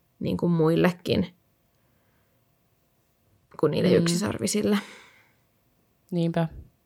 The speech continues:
Speaker 2: No se on just se, että kun Hagrid on niin,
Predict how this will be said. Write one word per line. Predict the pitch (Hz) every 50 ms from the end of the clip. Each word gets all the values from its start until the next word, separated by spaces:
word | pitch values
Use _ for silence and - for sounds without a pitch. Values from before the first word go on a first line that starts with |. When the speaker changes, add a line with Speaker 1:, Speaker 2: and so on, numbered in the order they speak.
| - - - - - - - - _ _ -
Speaker 2:
No | 180
se | - - 170
on | 156 151 160
just | 170 180 175 -
se, | - 202 180 165
että | 165 - - 170
kun | - 170 170
Hagrid | 175 165 165 165 165 165 160
on | 165 160 170 170
niin, | 160 160 160 156 160